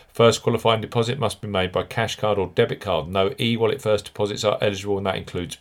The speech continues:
PayPal. Also, no prepaid card first deposits. Your first bet qualifies you for the first forty pound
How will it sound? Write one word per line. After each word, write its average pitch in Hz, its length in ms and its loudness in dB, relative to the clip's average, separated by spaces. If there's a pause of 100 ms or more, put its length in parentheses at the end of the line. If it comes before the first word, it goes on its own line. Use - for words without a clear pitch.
PayPal. 104 580 4 (1120)
Also, 170 360 10
no 120 360 6
prepaid 104 840 0 (180)
card 104 640 2
first 92 340 0
deposits. 82 480 -6
Your 95 80 -2
first 123 340 6
bet - 200 4
qualifies 110 720 2
you 85 340 -2
for 156 400 10
the 131 120 2
first 156 720 6 (500)
forty 143 580 6
pound 98 560 2